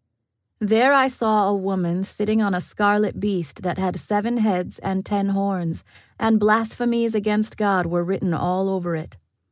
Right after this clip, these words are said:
The woman wore purple and scarlet clothing, and beautiful jewelry made of gold and precious gems and pearls.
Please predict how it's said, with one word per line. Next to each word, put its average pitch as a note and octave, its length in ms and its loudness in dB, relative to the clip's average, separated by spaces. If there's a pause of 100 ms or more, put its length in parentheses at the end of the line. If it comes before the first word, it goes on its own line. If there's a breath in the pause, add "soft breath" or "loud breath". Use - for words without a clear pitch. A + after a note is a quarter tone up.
(640)
The E3+ 80 -2
woman E3+ 480 0
wore E3 220 0
purple F#3+ 500 -2
and E3 180 0
scarlet F#3+ 540 0
clothing, F3 580 -2 (300 loud breath)
and G3+ 220 0
beautiful B3+ 480 -2
jewelry F#3+ 500 0
made D#3+ 180 -2
of D#3+ 140 -6
gold F#3 420 0
and C#3+ 280 -4
precious G3+ 400 -2
gems F3+ 600 -4
and D#3 220 -6
pearls. F#3 640 -4